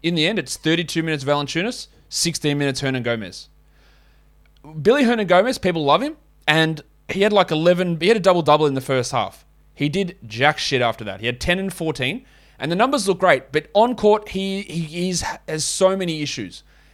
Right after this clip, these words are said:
And I have real problems with thinking that a bloke who plays fifteen to sixteen minutes a night is a twelve-team league guy. He can be a permanent monster, and he can be,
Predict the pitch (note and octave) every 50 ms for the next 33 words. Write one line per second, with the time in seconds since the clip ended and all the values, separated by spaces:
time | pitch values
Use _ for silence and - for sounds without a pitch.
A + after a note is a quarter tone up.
0 | _ _ - D#3+ E3+ E3+ F3 F3 - E3+ F3 G3+ G3 F#3 D#3 D3 D#3+ F3 G3+ A3
1 | A3 G#3+ - E3+ E3+ E3 E3+ E3 D3+ C#3 C#3 C#3+ C3 - - D#3+ D3+ E3 D#3+ D3
2 | C#3 C3 A#2+ C3+ C#3+ D3 C#3+ C#3 - C3+ B2 - C#3 C3 B2+ B2+ B2 - - -
3 | G#3 G#3 - G3 F#3 F#3 E3+ D#3 D3 - - E3 - - D#3 D3+ D3 D3 C#3 C#3
4 | B2+ - B2+ A#2 A2+ A2 A2 G#2+ - - _ _ _ _ _ _ - D3 C#3+ D3
5 | C3 - - C#3+ C#3 C3 C3 - C#3 B2 A#2 A2+ A2+ A2 G#2+ G#2 G2+ G2 - _
6 | _ - C4+ C#4+ D4 A3+ G3+ E3+ - - F3 F3 E3 D#3+ D3+ D3+ D3+ F3+ A3+ C4
7 | - - B2+ C3 - D#3 D#3+ D3+ - - F#3+ A#3 A#3+ F3+ A#2+ A2